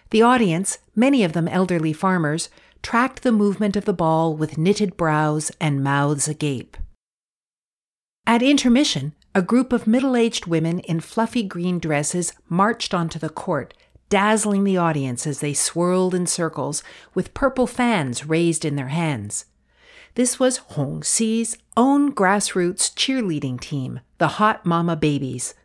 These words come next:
On that night of November twenty-third, twenty eighteen, Hongxi beat Shanghai's Fumin village with a score of seventy-four to seventy-three, winning the eleventh China Basketball Village Championship by a hair.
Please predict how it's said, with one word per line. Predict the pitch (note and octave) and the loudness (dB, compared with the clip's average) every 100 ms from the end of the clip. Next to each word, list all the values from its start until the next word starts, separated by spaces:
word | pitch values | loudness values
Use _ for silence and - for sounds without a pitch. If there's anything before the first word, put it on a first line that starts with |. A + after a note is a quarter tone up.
| _ _ _ _ - | _ _ _ _ 0
On | F3+ F3+ | 0 2
that | G#3+ C4 | 2 2
night | A3+ G3+ E3 F3+ | 2 2 0 -2
of | E3 D#3+ | -4 -2
November | D#3 D#3+ E3 G#3+ | -2 0 0 0
twenty-third, | - A#3+ A#3+ A#3 G3 G3 | 2 4 4 2 2 2
twenty | - F#3 F#3 G#3+ | -2 -2 -2 0
eighteen, | F3 F#3+ - F3 B2+ D#3 - _ _ - | 0 -2 -2 -4 -4 -6 -8 _ _ -6
Hongxi | C#3+ C3 C#3+ - - A3 A3+ A3 - | -6 -6 -6 -4 -2 0 -2 -6 -2
beat | C#4 B3 - - | 0 0 -4 -10
Shanghai's | - G3+ G#3+ F3 A#2 C#3 - | -2 0 0 -2 -4 -4 -6
Fumin | - C#4 A3 C#3+ C3+ | 0 2 2 0 -6
village | C3+ C#3+ D3 F3+ - - - | -4 -2 -2 -4 -6 -12 -4
with | G3+ | 0
a | A3 | 0
score | - - A3 A3 | -2 0 2 2
of | - G3 A#3 | 0 -4 -4
seventy-four | - - B3+ C4+ C4+ B3 A#3 D3+ | -4 0 2 4 2 2 0 0
to | C3+ D#3 | -2 -2
seventy-three, | - D#3 D#3+ D#3 D3+ E3+ D3+ C#3+ C3+ _ - - - | 0 0 0 -2 -2 -4 -4 -6 -12 _ -20 -20 -8
winning | E3 G#3 A#3+ A#3+ | 2 4 6 4
the | G3 | 2
eleventh | C#3+ D3 F#3+ A3 A3 - _ | 0 2 2 2 -4 -10 _
China | - - A3 A#3+ | -8 -4 0 0
Basketball | A#3 D#3 D#3+ - D3 D3+ D3 D3+ - | 2 0 0 -4 -4 -2 -2 -4 -4
Village | E3+ E3+ E3+ E3+ - | 0 2 0 -2 -6
Championship | - F#3+ D#3 C#3 B2 C#3 C3 - - | -2 -2 -2 -8 -8 -8 -8 -12 -8
by | C3+ | -4
a | C#3 B2+ | -4 -6
hair. | - D3+ B2+ - | -6 -6 -6 -10